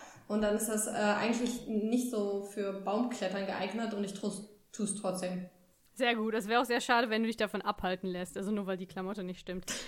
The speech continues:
Speaker 2: Aber dann, krass, dann ist das ja eine Gemeinsamkeit von uns, weil ich liebe auch auf Bäume zu klettern oder generell auf Dinge zu klettern.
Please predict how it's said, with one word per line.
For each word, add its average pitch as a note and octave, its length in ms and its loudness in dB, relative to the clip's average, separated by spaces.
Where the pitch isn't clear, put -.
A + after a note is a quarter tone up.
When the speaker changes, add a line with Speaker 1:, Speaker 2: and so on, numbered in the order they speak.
Speaker 2:
Aber A#3+ 160 8
dann, D4+ 200 8
krass, F#4+ 240 6
dann B3+ 120 6
ist C#4 140 0
das D4 100 0
ja C4 120 4
eine C4 220 2
Gemeinsamkeit A#3 640 0
von A3+ 200 -4
uns, A3 260 -4
weil G#3+ 80 0
ich A3 100 -6
liebe B3 300 0
auch B3 100 -2
auf A3+ 120 -6
Bäume A#3+ 240 0
zu G#3+ 100 -10
klettern G#3 300 -6
oder G#3 120 -4
generell G#3+ 340 -2
auf G3+ 140 -6
Dinge A#3 320 0
zu - 180 -8
klettern. A3+ 480 -2